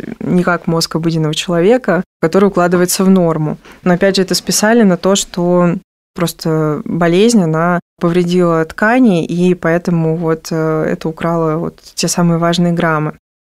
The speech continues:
Институт мозга какое-то время работал довольно открыто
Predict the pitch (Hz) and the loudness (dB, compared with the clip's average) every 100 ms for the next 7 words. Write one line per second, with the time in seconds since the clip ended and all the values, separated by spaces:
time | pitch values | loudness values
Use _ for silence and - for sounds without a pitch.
0 | - 196 - - 233 208 202 277 277 247 | 0 0 0 0 2 2 4 4 4 2
1 | 214 196 208 208 190 185 208 220 196 175 | 2 0 0 0 0 2 4 4 4 2
2 | 180 185 208 208 185 180 180 185 165 160 | 0 0 0 0 0 0 2 2 0 -2
3 | - 220 254 254 240 | -2 0 2 2 0